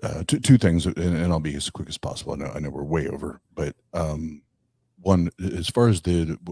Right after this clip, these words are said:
why, why should one, s-, s-, why, why would I, and, and I'll talk about this from, from my perspective, why, why would I want to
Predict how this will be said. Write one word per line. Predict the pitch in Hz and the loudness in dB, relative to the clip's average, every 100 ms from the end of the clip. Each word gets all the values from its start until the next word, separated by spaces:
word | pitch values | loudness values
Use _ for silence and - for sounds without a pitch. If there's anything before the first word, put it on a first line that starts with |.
| - | -6
why, | 90 90 | -2 -2
why | 80 87 90 82 | 0 2 2 2
should | 78 - 76 71 - _ 69 | -2 -6 -6 -8 -12 _ _
one, | 71 73 - | -12 -10 -10
s-, | - - | -12 -12
s-, | - - - - _ _ _ - - | -10 -8 -10 -14 _ _ _ -20 4
why, | 110 123 | 6 6
why | 120 151 | 8 8
would | 143 - | 6 4
I, | 90 87 80 71 - - 98 | 0 0 0 -6 -12 -8 -6
and, | 90 82 | -4 -6
and | 90 | -4
I'll | 87 | -4
talk | 90 82 | -2 -4
about | - 73 - | -6 -10 -10
this | 76 - _ _ | -14 -14 _ _
from, | - 69 65 - | -14 -12 -12 -10
from | 78 | -8
my | 67 - | -8 -10
perspective, | - - - - | -14 -16 -16 -4
why, | 85 92 - | 0 0 0
why | 87 92 85 - _ _ _ - | 0 0 -2 -6 _ _ _ -10
would | - | -8
I | - | -8
want | 76 - - | -10 -14 -14
to | - - 82 | -16 -16 -18